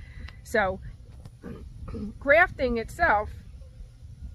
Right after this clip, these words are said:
allows you to control that sit-, part of the situation.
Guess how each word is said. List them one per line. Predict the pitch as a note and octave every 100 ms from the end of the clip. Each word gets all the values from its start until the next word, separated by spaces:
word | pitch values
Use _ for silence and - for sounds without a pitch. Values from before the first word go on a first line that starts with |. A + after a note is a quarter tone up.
| - - - - - - C#4 - - - - - - - - - - - - - - -
allows | A#3 B3 A#3+ A#3+ A#3
you | A#3+
to | - A3+ G3 G3+ - - -
control | B3 A3 - C4+ A#3+
that | G#3+ A#3 A3 -
sit-, | A#3 -
part | A#3+ G#3+
of |
the | G3
situation. | - G#3+ G#3 F#3+ - -